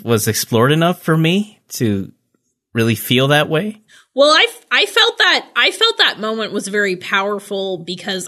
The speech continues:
Speaker 2: I thought that was kind of the moment where Sabine and Ezra accepted their destinies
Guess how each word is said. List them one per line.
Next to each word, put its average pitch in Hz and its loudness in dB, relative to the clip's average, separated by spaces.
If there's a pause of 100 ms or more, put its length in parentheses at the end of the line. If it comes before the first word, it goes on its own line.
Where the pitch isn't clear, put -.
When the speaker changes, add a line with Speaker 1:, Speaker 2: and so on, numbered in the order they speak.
Speaker 2:
I 208 0
thought 226 2
that 202 2
was 196 -4
kind 226 -4
of 208 -8
the 175 -10
moment 185 -8
where 156 -10 (260)
Sabine 208 -4
and 175 -4
Ezra 165 -4 (840)
accepted 233 -2
their 170 -4
destinies 127 -10